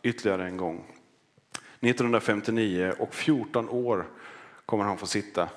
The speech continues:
i fängelse. Han blir torterad.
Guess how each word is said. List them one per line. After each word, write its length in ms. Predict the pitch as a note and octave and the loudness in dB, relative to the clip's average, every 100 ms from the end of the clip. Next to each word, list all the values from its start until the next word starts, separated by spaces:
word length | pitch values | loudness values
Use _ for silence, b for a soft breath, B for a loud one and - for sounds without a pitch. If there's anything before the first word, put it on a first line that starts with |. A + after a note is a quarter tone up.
| - - b b b | -18 -20 b b b
i 100 | - | -4
fängelse. 560 | - F#2+ E2 - - - - _ _ _ B B B B B B B B B B B B _ _ | -2 -2 -4 -8 -10 -12 -14 _ _ _ B B B B B B B B B B B B _ _
Han 160 | - A2 | 2 4
blir 120 | A#2+ | 4
torterad. 720 | - A#2 D3 B2 G2+ A#2 C3 | 2 0 4 4 4 4 2